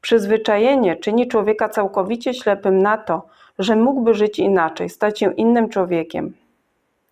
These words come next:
Zacznij teraz mentalnie widzieć i czuć się takim, jakim chciałbyś być i delektuj się odczuwaniem tego przez cały dzień. Przeszukałem całą Biblię. Chciałem znaleźć interwał dłuższy niż trzy dni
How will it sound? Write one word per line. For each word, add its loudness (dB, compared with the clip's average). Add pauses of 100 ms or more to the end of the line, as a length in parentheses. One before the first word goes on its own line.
(540)
Zacznij 2
teraz 2
mentalnie 2
widzieć -2
i -6
czuć -4
się 2
takim, -2
jakim 0
chciałbyś -2
być -2 (400)
i 2
delektuj 2
się 0
odczuwaniem 0
tego -2
przez -10
cały -2
dzień. -6 (680)
Przeszukałem 2
całą 0
Biblię. -2
Chciałem 0
znaleźć 0
interwał -2
dłuższy -2
niż 0
trzy -2
dni -2